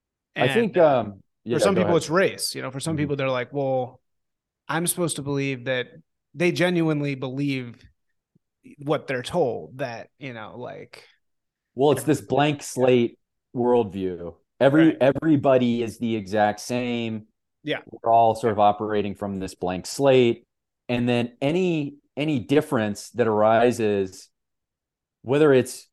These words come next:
Speaker 1: individual difference or, uh, group level differences, is the result of some sort of exogenous social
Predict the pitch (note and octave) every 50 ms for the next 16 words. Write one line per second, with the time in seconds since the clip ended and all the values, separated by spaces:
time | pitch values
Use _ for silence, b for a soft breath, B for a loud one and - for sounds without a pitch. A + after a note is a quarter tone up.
0 | _ _ _ C#3+ C#3 C#3 C#3 A#2 G2+ B2+ B2+ A#2 C#3+ C3+ A#2+ G2 - G#2+ G2 -
1 | G#2 G2+ G2 G2 F#2+ F#2+ - - - - _ _ _ - A#2+ A#2 A#2 A2+ A2+ A2
2 | G#2+ G#2+ G#2 G2+ G2+ - _ _ _ _ _ _ A2 G#2+ G2+ G2+ - - C#3 D3+
3 | - C3+ C3 A#2 A2 A2 F#2+ A2+ - - A#2 G#2 - - G#2 G2 G2 G2 G2 F#2
4 | - - _ _ _ _ _ _ _ _ _ _ - C3 B2+ - D3+ B2+ C3+ B2+
5 | G#2 A2+ C#3 D3+ D#3+ D#3 - B2+ - - - - C#3 C3 B2+ B2+ B2 B2 A#2 A2
6 | - _ _ _ _ _ _ _ _ _ _ _ _ _ _ _ - B2+ A#2 A2+
7 | G#2+ G2+ F#2 - _ _ _ _ A2+ A2+ G2+ A2 A#2 A#2 B2+ C3 B2+ C3 C3+ B2+
8 | A#2 - - - C3 C#3 C3+ - - B2+ A#2 A2 G#2 G2 F2+ - _